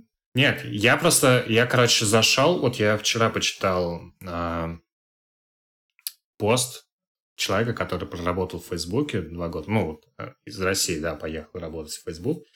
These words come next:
и его, по-моему, через год или через два оттуда уволили.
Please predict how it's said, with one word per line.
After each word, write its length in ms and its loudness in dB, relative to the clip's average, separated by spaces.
и 80 -8
его, 1200 0
по-моему, 280 -4
через 280 -10
год 320 -2
или 120 -10
через 300 -10
два 240 -4
оттуда 300 -8
уволили. 540 -8